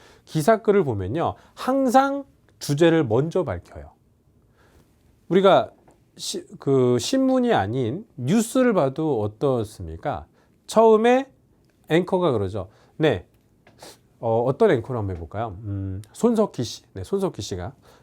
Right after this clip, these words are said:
자, 시청자 여러분 안녕하신지요? 자, 엊그제 이런 일이 있었는데요. 자, 현장에 나가 있는 무슨 기자. 뭐 이렇게 하지 않습니까?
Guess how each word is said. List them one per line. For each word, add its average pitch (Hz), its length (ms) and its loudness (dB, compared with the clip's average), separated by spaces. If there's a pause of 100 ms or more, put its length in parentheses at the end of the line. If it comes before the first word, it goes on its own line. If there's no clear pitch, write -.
자, 135 140 -8
시청자 202 320 -2
여러분 214 200 2
안녕하신지요? 135 800 -2 (160)
자, 98 300 -10 (320)
엊그제 143 580 2
이런 185 240 4
일이 180 120 0
있었는데요. 110 680 -4 (240)
자, 95 240 0
현장에 240 420 2
나가 151 260 4
있는 196 220 -2
무슨 240 240 -2
기자. 107 220 -6
뭐 156 80 4
이렇게 220 200 0
하지 180 140 -4
않습니까? 107 460 -10